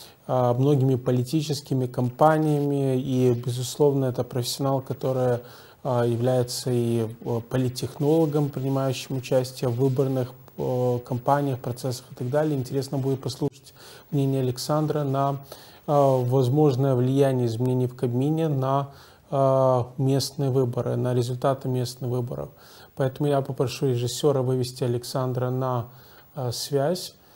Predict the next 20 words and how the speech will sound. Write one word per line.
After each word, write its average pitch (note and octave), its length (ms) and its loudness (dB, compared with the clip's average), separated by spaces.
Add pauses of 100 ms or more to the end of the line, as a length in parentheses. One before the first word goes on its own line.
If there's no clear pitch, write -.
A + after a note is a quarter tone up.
(260)
И, C3+ 440 -2 (340)
э, C3+ 360 -2
я C3+ 160 2
думаю, C3+ 260 0
что - 160 -12
скоро C3 280 0
Александр B2 480 -4
с - 120 -14
нами B2+ 220 -2
выйдет B2+ 400 -4
на C#3 60 -6
связь. B2+ 420 -8 (640)
В D#3+ 40 4
общем, E3 320 0
э, D#3 140 6
вы D#3 340 6
слышали C3+ 520 0 (100)
позицию C3 680 -2
моих, B2+ 520 -4
э, B2 240 0